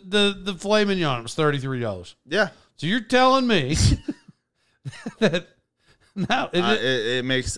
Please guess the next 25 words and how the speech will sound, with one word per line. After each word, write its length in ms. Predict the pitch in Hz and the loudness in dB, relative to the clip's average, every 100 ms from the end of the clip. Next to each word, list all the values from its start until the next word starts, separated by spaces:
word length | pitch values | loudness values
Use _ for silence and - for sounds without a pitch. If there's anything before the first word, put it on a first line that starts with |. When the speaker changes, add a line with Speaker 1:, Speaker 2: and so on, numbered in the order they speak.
| - | -10
Speaker 2:
no 300 | 120 127 127 | -6 0 0
sense. 200 | - - | -2 -6
Speaker 1:
Yeah. 180 | 180 175 | -2 0
Speaker 2:
I 40 | 151 | 2
mean, 140 | 180 | 4
that's 200 | 165 196 | 2 2
just 140 | 208 - | -2 0
like 240 | 143 - | 0 0
if 160 | 117 123 | -6 -6
you 60 | 120 | 0
go 340 | 123 120 120 | 2 4 0
to, 720 | 120 127 123 120 123 120 120 - | -4 -6 -4 -4 -6 -6 -8 -6
which 280 | 113 110 - | -8 -8 -4
I 120 | 110 | -2
don't 220 | 113 107 _ _ _ | -2 -6 _ _ _
like 220 | 113 104 | -6 -4
going 160 | 110 110 | -6 -4
there 100 | 104 | -2
often, 340 | 131 - 107 | -2 -2 -8
but 100 | 107 | -6
if 100 | 113 | -6
you 60 | 160 | -4
go 80 | 160 | -4
to 60 | |
McDonald's 640 | 143 113 135 131 95 - | -4 -2 -2 -4 -10 -16